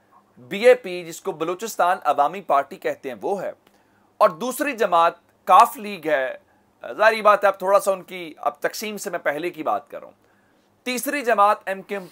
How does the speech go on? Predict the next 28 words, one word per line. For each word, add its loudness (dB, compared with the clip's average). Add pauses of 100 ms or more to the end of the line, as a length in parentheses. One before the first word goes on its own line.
(120)
है। -14 (300)
ये -6
तीनों -4
जमातें 0
हमेशा 0
एस्टैब्लिशमेंट -4
की -16
हवाओं -2
का -4
रुख -6
देख -12
के -8
सियासत -10 (100)
करती -20
हैं, -20 (400)
या -2
यूं -6
कहिए -4
कि -8
इंतहाई 0
प्रो -2
एस्टैब्लिशमेंट -2
पॉलिटिक्स -4
करती -12
हैं। -20 (680)
लेकिन -2 (440)
अब 8 (140)
इस -10